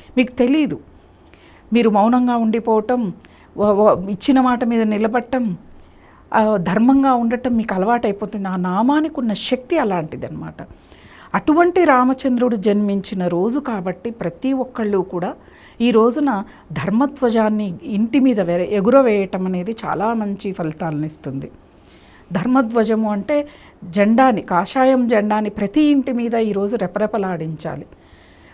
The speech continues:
హనుమంతుల వారు ఉన్న ఆ జెండా అయితే ఇంకా మంచిదన్నమాట. శ్రీరామ చ-, నవమి రోజున ధర్మధ్వజం ప్రతి ఇంటి మీద కూడా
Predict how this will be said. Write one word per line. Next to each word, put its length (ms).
హనుమంతుల 460
వారు 300
ఉన్న 480
ఆ 120
జెండా 340
అయితే 240
ఇంకా 300
మంచిదన్నమాట. 720
శ్రీరామ 680
చ-, 200
నవమి 380
రోజున 500
ధర్మధ్వజం 720
ప్రతి 380
ఇంటి 440
మీద 460
కూడా 500